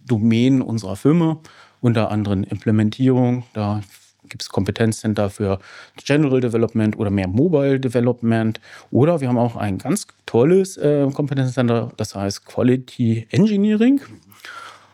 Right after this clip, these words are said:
Und da treffen sich quasi alle Qualitätsingenieure jetzt bei uns aus unserer Einheit in Deutschland, ne, oder treffen sich zusammen und gucken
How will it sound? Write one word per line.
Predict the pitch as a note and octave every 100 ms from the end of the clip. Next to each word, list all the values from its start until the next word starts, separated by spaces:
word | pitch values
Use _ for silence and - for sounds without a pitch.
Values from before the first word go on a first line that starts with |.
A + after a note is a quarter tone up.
| _
Und | D3+ D#3+ E3 D#3+ -
da | C#3+
treffen | C#3+ - D3 D#3+
sich | C#3+ C#3+
quasi | - B2 C3 B2+ C3+ B2+ _ _ _ _
alle | - C#3 D3+
Qualitätsingenieure | D3+ B2 A#2+ - C3 - B2 A#2 A#2+ A#2
jetzt | A2+ G#2+ - _ _ _ -
bei | A2+
uns | A#2+ -
aus | A2 -
unserer | A#2 A2 G2 -
Einheit | A2+ B2 G#2 F#2+
in | G2+
Deutschland, | B2 C#3+ - C3+ B2+ B2
ne, | A2+ A#2+ - _ -
oder | G2+ F#2 _
treffen | - A2 G2+
sich | G2
zusammen | - G#2 C3 D3+ D3+ D3+ - - - -
und | B2+ B2 A#2
gucken | B2+ C3 B2 A#2+